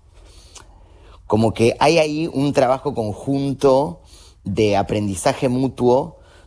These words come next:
donde personas como, como Davi o como Caístulo le sacan la ficha a cómo funciona un libro y empiezan a usar esos sistemas de conocimiento y de transferencia,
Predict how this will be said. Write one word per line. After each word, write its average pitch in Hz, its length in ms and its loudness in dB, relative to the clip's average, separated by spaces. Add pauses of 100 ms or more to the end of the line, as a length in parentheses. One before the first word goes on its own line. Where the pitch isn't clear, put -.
donde 101 360 -2
personas 113 500 -2
como, 87 640 -6 (120)
como 95 300 0
Davi 110 500 2
o 87 100 -6
como 90 280 -4
Caístulo 131 760 0 (580)
le 110 160 -2
sacan 156 440 -2
la 117 140 -4
ficha 143 720 0
a 113 80 -2
cómo 131 220 -2
funciona 113 500 -4
un 123 220 0
libro 143 500 2
y 127 80 -4
empiezan 120 500 -4
a 107 100 -2
usar 143 440 -2
esos 107 240 -8
sistemas 131 560 -4
de 101 100 -2
conocimiento 107 600 -4
y 120 40 2
de 104 80 -2
transferencia, 127 880 -2